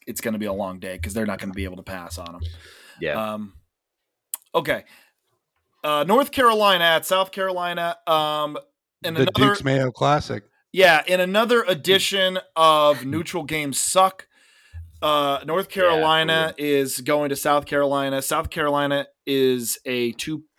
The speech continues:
Speaker 1: and a half point underdog. <sighs> Do the home and home. Do the home and home.
Speaker 3: <laughs> Wi-, Willie B in Chapel Hill. Uh, w-, like
Speaker 1: Nah,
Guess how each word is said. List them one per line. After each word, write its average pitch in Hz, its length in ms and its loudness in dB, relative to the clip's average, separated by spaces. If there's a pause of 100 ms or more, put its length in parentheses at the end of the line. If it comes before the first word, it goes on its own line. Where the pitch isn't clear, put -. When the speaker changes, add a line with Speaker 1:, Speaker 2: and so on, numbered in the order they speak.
(120)
Speaker 1:
and 127 120 -4
a 117 60 -6
half 127 340 -4
point 117 340 -10
underdog. 143 600 0 (1300)
<sighs> - 340 -8
Do 285 260 6
the 269 200 6
home 214 400 2
and 185 120 0
home. 151 580 -2 (1040)
Do 285 180 6
the 208 100 2
home 135 220 -6
and 151 80 -6
home. 104 500 -14
Speaker 3:
<laughs> - 100 -20
Wi-, 147 260 2
Willie 160 240 6
B 143 200 4
in 135 80 0
Chapel 123 380 0
Hill. 117 420 -2 (340)
Uh, 104 60 -6
w-, 113 240 -4 (180)
like 135 280 4
Speaker 1:
Nah, 147 500 4